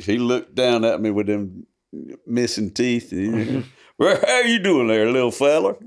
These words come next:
Speaker 1: And, uh, that hand, hand, I, I reached out my little hand there, and it,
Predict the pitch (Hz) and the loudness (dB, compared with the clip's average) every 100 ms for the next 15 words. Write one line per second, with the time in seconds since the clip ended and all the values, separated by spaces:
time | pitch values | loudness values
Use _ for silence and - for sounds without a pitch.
0 | 190 _ _ 135 - 147 - 101 101 98 | -20 _ _ -14 -10 -8 -4 -2 0 0
1 | 98 92 - - 120 - 127 123 120 - | 0 -2 -2 -2 -2 -2 0 2 0 -2
2 | 131 127 127 110 95 101 98 104 101 113 | -2 0 0 0 -2 -4 0 0 2 0
3 | - 110 104 90 101 107 98 113 113 110 | 0 0 0 0 0 0 0 0 0 0
4 | 95 92 98 98 101 98 | -2 -2 -2 -2 -4 -8